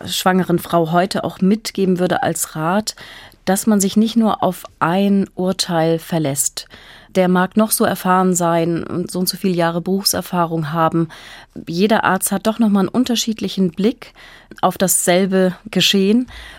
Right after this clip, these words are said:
Und auch je nachdem, ähm, aus welcher Fachrichtung der Arzt kommt, verändert sich auch der Blick. Also ich hatte zum Beispiel die Erfahrung, dass Kinderärzte,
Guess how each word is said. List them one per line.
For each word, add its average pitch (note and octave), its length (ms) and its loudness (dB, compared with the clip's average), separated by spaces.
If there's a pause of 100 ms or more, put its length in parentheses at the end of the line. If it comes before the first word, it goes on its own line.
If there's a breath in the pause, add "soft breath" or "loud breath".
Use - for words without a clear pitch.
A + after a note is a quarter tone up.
(120 loud breath)
Und F#3+ 400 0
auch F#3+ 140 2
je - 120 -2
nachdem, G#3+ 480 2
ähm, F3+ 220 0
aus - 140 -4
welcher F#3+ 200 -2
Fachrichtung G3 460 -4
der - 160 -2
Arzt - 320 -2
kommt, G3 380 0 (360 loud breath)
verändert A#3 540 2
sich F3+ 180 -6
auch D#3 160 -4
der D#3+ 160 -2
Blick. D#3 320 -4
Also E3+ 160 -4
ich E3+ 140 -6
hatte F#3 180 -6
zum - 160 -2
Beispiel F#3 280 -2
die F#3+ 80 -4
Erfahrung, F#3 440 -4
dass F3+ 160 -6
Kinderärzte, G#3 920 0